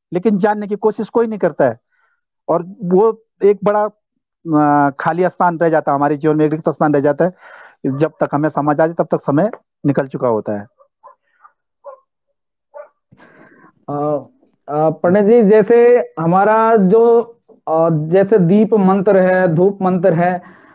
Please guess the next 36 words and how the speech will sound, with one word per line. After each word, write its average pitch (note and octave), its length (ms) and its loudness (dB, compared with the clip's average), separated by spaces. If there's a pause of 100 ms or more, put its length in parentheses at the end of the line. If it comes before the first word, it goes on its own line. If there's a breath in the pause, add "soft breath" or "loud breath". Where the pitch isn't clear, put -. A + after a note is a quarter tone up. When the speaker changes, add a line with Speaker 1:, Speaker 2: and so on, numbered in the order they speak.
(280 soft breath)
Speaker 2:
तो A3 60 4
हम G#3 240 2
दीप B3 240 2
मंत्र A#3 340 2
को A#3+ 140 2
ही B3+ 80 4
ले G#3 160 4
लें A#3 200 2
कि B3+ 100 2
मंत्र A#3+ 420 2
में C4+ 160 4
ही B3+ 200 2
सब B3 280 -2
कुछ B3+ 220 0
छुपा A3+ 280 0
हुआ G#3+ 260 2
है। F#3 100 2
अगर A3 240 2
मंत्र A3 520 0
ही B3 80 4
बंदा A3 420 2
सीख A3 380 0
ले, A3 340 0
जैसे G#3 400 2
"शुभम A3 560 2
करोति G#3+ 640 2
कल्याणम, G3+ 880 0 (520)
आरोग्यम G#3 680 2
धन F#3 200 0
संपदा, G3 800 0 (400)
श-, - 420 -4
शत्रु G#3 320 0
बुद्धि G3+ 280 2
विनाशाय, G3 760 2
दीपकाय G3 640 0
नमस्तुते, F#3+ 920 0